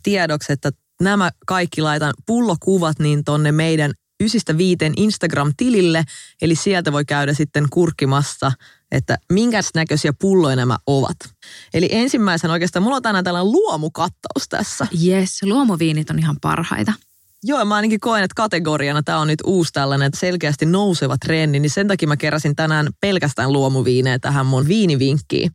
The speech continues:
Speaker 2: Sun shortlistille.
Speaker 1: Kyllä. Ensimmäisenä mulla on oikeastaan kaksi kavaa tässä. Eli tällaisen kuivan, kuplivan ystäville, niin mun mielestä kava on erinomainen vaihtoehto siinä mielessä, että tässä on hintalaatusuhde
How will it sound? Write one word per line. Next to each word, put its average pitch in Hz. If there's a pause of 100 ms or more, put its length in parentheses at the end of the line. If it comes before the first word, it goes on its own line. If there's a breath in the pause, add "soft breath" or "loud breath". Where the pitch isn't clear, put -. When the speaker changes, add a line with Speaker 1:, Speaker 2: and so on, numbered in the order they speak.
Speaker 2:
Sun 196
shortlistille. 185 (180)
Speaker 1:
Kyllä. 170 (1120)
Ensimmäisenä 233
mulla 196
on 190
oikeastaan 196
kaksi -
kavaa 139
tässä. 180 (180)
Eli 160
tällaisen 170
kuivan, 180 (180)
kuplivan 175
ystäville, 139
niin 143 (320)
mun 180
mielestä 202
kava 247
on 156
erinomainen 147 (120)
vaihtoehto 165
siinä 190
mielessä, 147
että 147
tässä 175
on 180
hintalaatusuhde 143